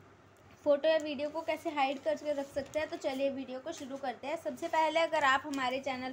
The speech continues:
पर नए हैं तो चैनल को सब्सक्राइब और वीडियो को लाइक करना ना भूलें। जैसे कि आप देख रहे हैं हमारे पास यहाँ है, Oppo का फ़ोन है। आपको ऊपर स्क्रॉल करना है, आपको इस तरीके के आइकन यहाँ दिख जाएंगे। आपको यहाँ पर जाना होगा,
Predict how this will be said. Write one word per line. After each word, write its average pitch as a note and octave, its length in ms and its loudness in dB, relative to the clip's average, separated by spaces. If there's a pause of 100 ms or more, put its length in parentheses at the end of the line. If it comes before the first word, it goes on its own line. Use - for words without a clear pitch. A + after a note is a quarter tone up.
पर C#4+ 120 -2
नए C4 260 -4
हैं D4 180 -6 (380)
तो F4 80 -6
चैनल E4+ 340 0
को G4 140 -6
सब्सक्राइब D4+ 600 -2
और D4 180 -4
वीडियो C#4+ 300 -4
को F4 120 -2
लाइक C4+ 280 0
करना C4+ 280 -4
ना B3 200 -4
भूलें। C4+ 340 -6 (260)
जैसे B3+ 240 -6
कि D4 100 -4
आप C#4+ 140 0
देख C#4 240 -8
रहे D#4 160 0
हैं D4+ 60 0
हमारे C#4 260 -2
पास C#4 200 0
यहाँ B3+ 180 -2
है, D4 160 2
Oppo C4+ 360 2
का C#4+ 120 4
फ़ोन C#4 260 2
है। E4+ 120 4 (420)
आपको B3+ 300 6
ऊपर D#4 200 6
स्क्रॉल C#4 480 6
करना C4 300 2
है, D#4 140 2 (120)
आपको A#3+ 280 4
इस C4+ 160 6
तरीके C4 260 0
के C4 120 4
आइकन B3 360 6
यहाँ B3 140 4
दिख A3+ 220 -2
जाएंगे। B3 420 2
आपको A#3+ 380 0
यहाँ B3 220 0
पर B3+ 120 4
जाना A3+ 280 4
होगा, C4+ 300 8